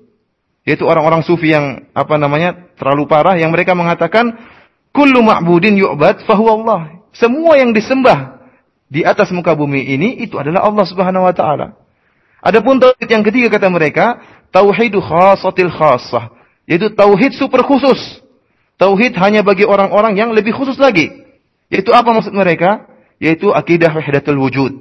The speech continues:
Yaitu bahwasanya penyatuan antara Allah Subhanahu wa taala dengan alam semesta, sehingga tidak bisa terbedakan antara Allah dengan, dengan makhluk. Ternyata kita dapati ahlul batil juga mereka memiliki pembagian tentang tauhid. Oleh karena itu,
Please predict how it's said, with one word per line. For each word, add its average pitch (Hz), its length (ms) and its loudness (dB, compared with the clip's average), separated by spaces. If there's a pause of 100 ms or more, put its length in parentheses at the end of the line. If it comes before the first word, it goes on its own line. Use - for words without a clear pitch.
(540)
Yaitu 147 240 -2
bahwasanya 147 640 0 (400)
penyatuan 165 560 0
antara 165 640 0 (240)
Allah 170 480 0
Subhanahu 156 480 -2
wa 143 80 0
taala 185 240 0
dengan 160 160 -2
alam 147 240 -2
semesta, 170 640 -2
sehingga 165 240 -2
tidak 160 320 -2
bisa 190 240 2
terbedakan 156 720 0 (320)
antara 151 320 0
Allah 156 240 2
dengan, 131 240 -2 (320)
dengan 123 240 -4
makhluk. 107 560 -8 (520)
Ternyata 156 400 0
kita 143 200 -2
dapati 131 400 -2
ahlul 139 280 -2
batil 143 320 0
juga 139 240 -2
mereka 135 320 -4
memiliki 131 480 -2
pembagian 123 400 -2
tentang 117 320 -4
tauhid. 107 160 -2
Oleh 214 160 2
karena 208 240 0
itu, 156 240 -6